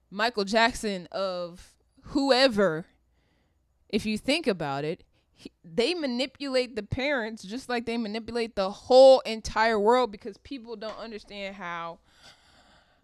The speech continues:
good people turn evil, or perceived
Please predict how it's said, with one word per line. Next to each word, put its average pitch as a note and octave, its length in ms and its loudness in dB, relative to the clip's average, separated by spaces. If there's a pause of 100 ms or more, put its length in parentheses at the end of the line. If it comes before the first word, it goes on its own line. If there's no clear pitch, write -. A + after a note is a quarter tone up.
(400)
good D4 440 -6
people B3 380 -4
turn G#3+ 480 -10
evil, E3+ 640 -12 (540)
or G#3+ 480 -2 (520)
perceived C4+ 800 -12